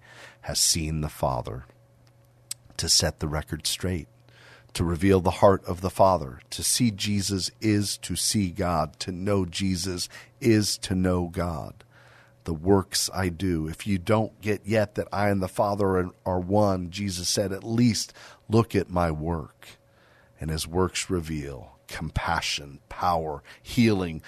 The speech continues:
showing that God is for healing, for life, for resurrection, that Jesus is taking back what the enemy has captured, revealing that God's ideal is not a fallen, broken world,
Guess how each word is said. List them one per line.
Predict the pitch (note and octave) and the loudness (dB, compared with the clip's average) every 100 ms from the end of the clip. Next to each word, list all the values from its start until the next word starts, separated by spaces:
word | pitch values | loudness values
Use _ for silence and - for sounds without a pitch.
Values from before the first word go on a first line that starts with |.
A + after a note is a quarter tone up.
| - - | -16 -4
showing | - C#3 B2 G#2+ | 2 4 4 2
that | F#2 | 0
God | G#2+ G#2 G#2+ | 0 2 2
is | F#2+ - | 0 -2
for | - F2+ | 0 0
healing, | E2+ - C3 A2+ F#2+ | 0 2 2 2 -2
for | - G2 | -4 -4
life, | G2+ G#2 A2+ - | -2 0 0 -4
for | - | -6
resurrection, | F#2 A2 A2 G#2+ G2 G2+ - F2+ D#2+ - - - | -2 0 0 -2 -4 -4 -4 -6 -6 -14 -12 -2
that | A2+ F#2+ | -2 2
Jesus | B2 B2 G2+ G2 G2+ | 4 4 4 0 0
is | F#2 | -2
taking | - C#3+ A#2+ G#2+ F#2 | -2 -2 -2 -6 -6
back | F2+ G#2 G#2 - - | 0 2 2 -2 -4
what | G#2 - | -4 -2
the | G#2 G#2 | -4 -2
enemy | G2+ F#2+ F#2 | -2 -2 -2
has | F2 - | -2 -4
captured, | - F#2+ - - F2+ D#2+ - - - - | -4 -4 -2 -6 -8 -10 -16 -16 -10 4
revealing | A#2+ G2 A2+ A#2+ A2+ G2+ | 6 6 6 4 4 2
that | F2+ | -2
God's | F2+ F#2+ F#2 - - | 0 2 2 0 -2
ideal | F2+ F2 - G#2+ A#2+ G#2+ G2 | -4 -4 -2 4 6 6 4
is | F#2+ F2+ G2+ | 0 -4 2
not | G#2+ A2 - | 2 2 0
a | E2+ | -10
fallen, | D#2 - G#2+ G#2+ A#2 F#2+ F2 D2+ D#2 | -10 -4 2 6 6 4 0 -4 2
broken | G#2+ G#2+ G#2 F2+ D#2 D2 | 6 6 4 -2 -4 -2
world, | F#2+ A2+ G2+ D#2+ | 4 6 6 2